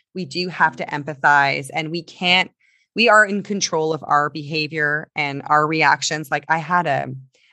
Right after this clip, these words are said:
a wonderful O B M client for many years. And towards the end of the relationship, when I felt really comfortable with her, 'cause we had been working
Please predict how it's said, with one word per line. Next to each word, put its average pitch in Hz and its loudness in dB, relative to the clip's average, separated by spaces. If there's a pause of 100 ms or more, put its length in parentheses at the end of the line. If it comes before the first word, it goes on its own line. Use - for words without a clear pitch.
(100)
a 156 -4
wonderful 165 0
O 151 2
B 151 0
M 143 0
client 139 -6
for 147 -8
many 143 -2
years. 143 -2
And 139 0 (560)
towards 196 4
the 208 4
end 185 2
of 170 -4
the 170 2
relationship, 151 0
when 151 -2
I 147 4
felt 151 0
really 147 -4
comfortable 156 -4
with 165 -4
her, 170 4
'cause 139 -10
we 139 -2
had 131 -6
been 120 -12
working 139 -8